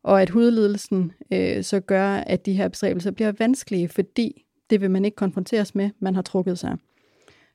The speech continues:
Og det vil så sige, at nogle af de identitetsbærende elementer, der er i vores liv, de kommer til at træde i baggrunden, og det kan være ganske smertefuldt, og simpelthen gøre det svært at samle billedet af,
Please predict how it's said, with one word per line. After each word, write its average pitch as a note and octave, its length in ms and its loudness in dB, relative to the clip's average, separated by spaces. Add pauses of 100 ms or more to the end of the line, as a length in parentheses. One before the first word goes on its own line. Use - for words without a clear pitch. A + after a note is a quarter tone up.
Og G3+ 100 2
det A#3+ 80 8
vil A#3+ 100 4
så A#3+ 100 -2
sige, A#3+ 240 2
at A3 60 4
nogle A3 200 6
af G3 60 2
de F#3+ 80 0
identitetsbærende F#3 960 0
elementer, F#3 520 0 (260)
der G3+ 60 -2
er F#3+ 140 0
i F#3+ 40 0
vores F3+ 280 -6
liv, B3+ 260 0
de A#3+ 60 -2
kommer F#3+ 220 -2
til F#3+ 140 -6
at F#3 80 -2
træde F#3+ 380 -4 (260)
i A3+ 80 -2 (120)
baggrunden, G#3 480 -4
og F#3+ 140 -6
det G3 100 -4
kan G3+ 80 -12
være F#3+ 180 -4
ganske G3 320 -8
smertefuldt, G#3 500 -6
og F#3 60 -8
simpelthen G3 220 -6
gøre F#3+ 160 -6
det F#3 120 -12
svært G#3+ 500 -4
at - 80 -4
samle G3 320 -2
billedet F#3+ 380 -4
af, - 240 -8